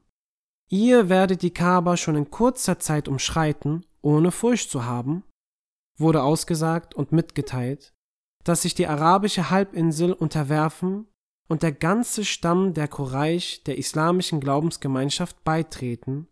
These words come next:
und eine umfassende Sicherheit errichtet werden würde.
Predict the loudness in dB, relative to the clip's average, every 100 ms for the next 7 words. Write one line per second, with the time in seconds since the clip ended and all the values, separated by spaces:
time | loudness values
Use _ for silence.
0 | _ _ _ -2 0 0 0 0 0 0
1 | -4 -6 -4 -2 -2 -2 -4 -4 -4 -4
2 | -4 -8 -4 -6 -4 -6 -8 -8 -6 -6
3 | -6 -6 -4 -6 -10 -16